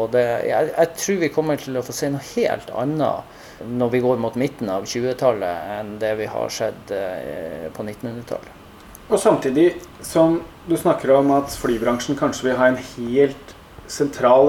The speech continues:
Speaker 2: rolle i fremtidens Samferdsels-Norge, så kan fortsatt da de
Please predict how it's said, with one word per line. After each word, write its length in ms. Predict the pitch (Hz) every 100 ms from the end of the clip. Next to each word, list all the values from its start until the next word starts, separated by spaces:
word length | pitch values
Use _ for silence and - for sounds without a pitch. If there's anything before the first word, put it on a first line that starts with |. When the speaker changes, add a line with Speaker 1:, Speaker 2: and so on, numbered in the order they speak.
| 135
Speaker 2:
rolle 400 | 110 135 - - 127
i 80 | 131
fremtidens 480 | 143 113 - 117 131
Samferdsels-Norge, 800 | 113 113 - - 131 113 160 202 - - - -
så 540 | - 165 185 190 196 180
kan 320 | 175 170 170 -
fortsatt 320 | 131 180 180 143
da 240 | 147 147 - - - - -
de 80 | 160